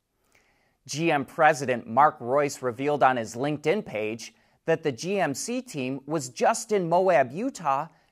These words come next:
doing final testing and validation work on the Hummer E V S U V. Thanks to a shorter wheelbase, it has even better off-road figures compared to the truck. It has an impressive departure angle of forty-nine degrees,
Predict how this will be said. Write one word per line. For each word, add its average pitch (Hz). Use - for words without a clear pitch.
doing 185
final 190
testing 170
and 131
validation 143
work 113
on 135
the 123
Hummer 151
E 156
V 170
S 247
U 160
V. 101
Thanks 143
to 127
a 120
shorter 160
wheelbase, 143
it 135
has 180
even 139
better 175
off-road 156
figures 175
compared 135
to 135
the 110
truck. -
It 120
has 156
an 135
impressive 151
departure 139
angle 117
of 104
forty-nine 123
degrees, 113